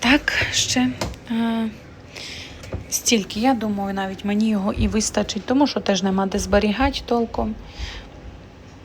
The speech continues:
Я привикла, що, знаєте, як в Україні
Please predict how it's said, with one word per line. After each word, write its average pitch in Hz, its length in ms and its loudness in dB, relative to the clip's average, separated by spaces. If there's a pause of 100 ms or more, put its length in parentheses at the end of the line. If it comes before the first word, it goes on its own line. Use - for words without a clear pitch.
(220)
Я 240 100 10
привикла, 233 480 4
що, 208 200 0
знаєте, 196 460 0
як 185 140 2 (400)
в 190 40 -8
Україні 202 680 0